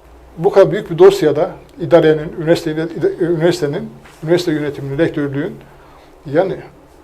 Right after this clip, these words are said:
bizim dediğimiz yani keşke yani öyle. Çünkü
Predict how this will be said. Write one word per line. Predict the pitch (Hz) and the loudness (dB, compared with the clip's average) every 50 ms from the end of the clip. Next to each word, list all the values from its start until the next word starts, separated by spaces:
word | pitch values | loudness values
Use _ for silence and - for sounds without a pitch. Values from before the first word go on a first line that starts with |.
| _ - - 135 131 143 | _ -20 -18 -12 -8 -6
bizim | 165 160 226 220 214 - - - - 160 | -6 -4 -6 -8 -10 -12 -14 -8 -2 2
dediğimiz | 165 170 196 202 185 156 | 2 2 2 0 -2 -2
yani | 143 139 - | -4 -4 0
keşke | - 202 - - 151 | 2 2 2 2 0
yani | 143 143 139 139 | -2 -2 -2 -4
öyle. | 135 143 196 - - - - - - - - | -6 -8 -8 -10 -12 -18 -20 -20 -20 -20 -14
Çünkü | - - 196 220 - - 165 - | -8 -6 -6 -6 -4 -4 -4 -6